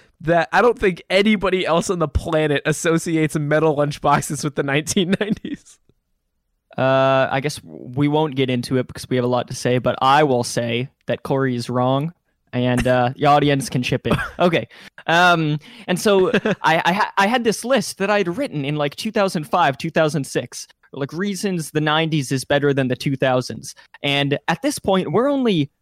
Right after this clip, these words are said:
Speaker 2: six years removed from the nineties. We're only a few years removed from, uh, the nineties, like, really being over. I mean, like, obviously it technically ended when the two, the year two thousand happened,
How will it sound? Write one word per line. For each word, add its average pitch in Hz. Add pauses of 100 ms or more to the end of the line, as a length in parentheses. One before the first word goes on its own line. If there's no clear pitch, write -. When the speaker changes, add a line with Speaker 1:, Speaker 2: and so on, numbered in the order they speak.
(140)
Speaker 2:
six -
years 190
removed 147
from 147
the 135
nineties. 139 (220)
We're 202
only 208
a 143
few 180
years 156
removed 135
from, 120 (280)
uh, 120
the 127
nineties, 127
like, 123
really 135 (100)
being 127
over. 123 (100)
I 131
mean, 127
like, 117
obviously 139
it -
technically 131
ended 127 (120)
when 120 (360)
the -
two, -
the 143
year 143
two 147
thousand 143
happened, 123